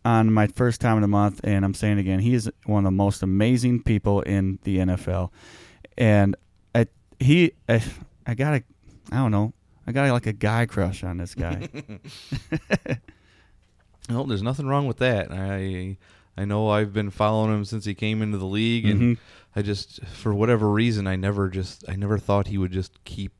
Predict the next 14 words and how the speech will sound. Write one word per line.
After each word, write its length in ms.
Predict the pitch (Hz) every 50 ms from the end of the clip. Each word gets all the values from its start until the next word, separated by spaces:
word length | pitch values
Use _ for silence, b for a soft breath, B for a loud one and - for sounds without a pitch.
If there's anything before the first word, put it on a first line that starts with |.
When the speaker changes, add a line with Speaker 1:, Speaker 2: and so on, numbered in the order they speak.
| - - -
Speaker 2:
going 500 | - 87 95 101 98 87 87 90 85 -
at 160 | 90 90 - - _ _
the 80 | - 92
same 380 | - - 104 101 101 95 87 85
pace 400 | - - 107 101 90 85 - -
for 260 | - - 87 92 - -
as 180 | - 98 87 92
many 200 | 104 101 107 101
years 520 | 90 87 95 95 95 92 90 87 82 - b b b b b b b b
as 200 | - 98 98 92
he's 200 | 98 101 92 90
done 280 | 87 98 98 95 90 82
it. 200 | 76 65 - -
So 440 | - - 92 90 85 85 87 87